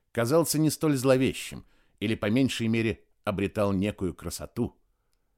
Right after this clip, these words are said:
Какой-то миг я дивился на эти колонны, а затем, снова взглянув на звёзды, впервые смог разглядеть их. Приходилось ли тебе когда-нибудь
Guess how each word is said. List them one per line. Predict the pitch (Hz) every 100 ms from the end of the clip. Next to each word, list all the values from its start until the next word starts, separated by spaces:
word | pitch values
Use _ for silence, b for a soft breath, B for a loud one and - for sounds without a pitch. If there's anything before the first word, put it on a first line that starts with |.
| _ _ _
Какой-то | - 113 156 135
миг | 143 180
я | - 135
дивился | 131 160 143 -
на | 101
эти | 90 90
колонны, | - 110 147 135 123 b b b -
а | 113
затем, | 131 175 160
снова | - 175 170 123
взглянув | 110 120 127 117
на | 123
звёзды, | 104 135 143 123 117 b b
впервые | - - 147 143 156
смог | 139 131 143 -
разглядеть | 131 107 117 110 117 - - _ _ _ _ _ _ _ _ _ _
их. | 110 101 - - _ _ _ _ _ _ _ _ _ _ _ _
Приходилось | 95 90 98 107 107 -
ли | 95
тебе | 87 85 120
когда-нибудь | 85 76 92 76 117 -